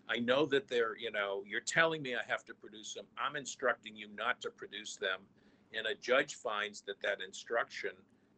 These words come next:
and Cochran's following it was part of an obstruction of justice in violation of federal law, then the, the attorney-client privilege gets waived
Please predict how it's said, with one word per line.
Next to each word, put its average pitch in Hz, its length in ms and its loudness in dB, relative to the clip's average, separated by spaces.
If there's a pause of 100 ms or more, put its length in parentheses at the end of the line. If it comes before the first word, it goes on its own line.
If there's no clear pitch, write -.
(100)
and 104 180 -10
Cochran's 117 440 2
following 110 560 -2
it 92 200 -12
was 98 200 -6
part 113 420 4
of 104 140 -4
an 98 100 -2
obstruction 98 680 -4 (140)
of 98 160 -6
justice - 760 -2 (380)
in 101 100 -10
violation 107 600 2
of 101 80 -6
federal 104 420 0
law, 127 340 6 (380)
then 107 280 0 (200)
the, 101 120 -4 (120)
the 98 60 -4
attorney-client 104 800 -4 (100)
privilege 101 480 -2
gets 92 260 -12
waived 117 520 0